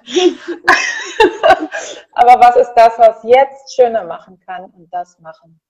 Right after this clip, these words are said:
Das kann sein, dass du dir einfach noch einen Kaffee holst oder einfach deinen Hund streichelst oder einfach rausgehst und drei tiefe Atemzüge nimmst. Aber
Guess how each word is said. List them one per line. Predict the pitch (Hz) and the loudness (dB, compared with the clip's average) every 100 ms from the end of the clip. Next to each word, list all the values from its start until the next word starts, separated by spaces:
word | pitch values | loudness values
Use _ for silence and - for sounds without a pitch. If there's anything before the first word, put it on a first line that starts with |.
| - | -16
Das | 185 185 | -16 -14
kann | - 202 196 | -14 -10 -6
sein, | 180 180 | -4 -4
dass | 180 180 | -8 -10
du | - | -14
dir | 185 185 | -10 -10
einfach | - 180 190 185 | -10 -14 -16 -18
noch | 180 | -20
einen | 185 | -20
Kaffee | - 220 - 190 | -18 -18 -14 -14
holst | 180 175 170 - | -8 -8 -8 -14
oder | - 180 175 | -18 -14 -14
einfach | - 170 175 170 | -12 -12 -12 -12
deinen | 180 175 | -12 -14
Hund | 180 190 | -16 -20
streichelst | _ 175 170 - 165 - | _ -10 -10 -10 -16 -12
oder | 175 170 160 | -8 -8 -8
einfach | 170 165 170 - | -12 -12 -14 -8
rausgehst | 175 175 175 165 | -8 -8 -18 -20
und | - 160 _ _ | -20 -20 _ _
drei | 170 175 175 | -12 -8 -8
tiefe | 185 185 - | -10 -14 -10
Atemzüge | 170 - 170 - 165 160 | -10 -12 -20 -20 -16 -16
nimmst. | 156 151 _ | -16 -20 _
Aber | - 160 156 | -20 -18 -20